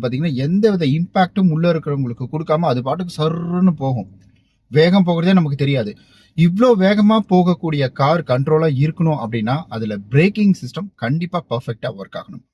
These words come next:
அதுலயும் குறிப்பா இந்த ஏ பி எஸ், ஆன்டி லாக்கிங் பிரேக்கிங் சிஸ்டம் ஆகப்பட்டது கரெக்டா வந்துட்டு ஃபங்க்ஷன் ஆகணும். அது கரெக்டா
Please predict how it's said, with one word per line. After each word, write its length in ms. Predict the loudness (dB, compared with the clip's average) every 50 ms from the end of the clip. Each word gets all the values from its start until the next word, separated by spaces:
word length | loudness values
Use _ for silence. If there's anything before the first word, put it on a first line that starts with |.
| _ _ _ _ _ -4 -2
அதுலயும் 320 | 0 2 2 2 2 0 0 -2 -2
குறிப்பா 380 | 0 2 2 0 0 0 -2 -2 -2 -4 _ _ _ _ _ _ _ -4 -2
இந்த 120 | 0 0 0 0 2
ஏ 80 | 2 2 2 2
பி 80 | 2 0 0 0
எஸ், 120 | -2 -6 -12 -18 _ _ _ _ _ _ -4 -2 0
ஆன்டி 360 | 2 2 2 0 0 2 2 2 2 2 0
லாக்கிங் 400 | -2 -4 -4 -4 -4 -2 -2 -2 -2 0
பிரேக்கிங் 340 | 0 0 0 0 -2 -8 -8 -8 -12
சிஸ்டம் 340 | -14 -14 -12 -10 -10 -10 -12 _ _ _ -8 -6
ஆகப்பட்டது 500 | -4 -4 -6 -8 -10 -10 -8 -4 -2 -2 -2 -2 -4 _ _ _ _ _ -6
கரெக்டா 440 | -4 -2 -2 -2 -6 -6 _ 0 0 2
வந்துட்டு 220 | 2 0 0 -2 -4 -4
ஃபங்க்ஷன் 320 | -4 -6 -4 -4 -4 -4 -4
ஆகணும். 260 | -6 -6 -8 -8 -8 _ _ -4 0 0
அது 100 | 2 2 2 0
கரெக்டா 280 | -2 -2 0 -2 -2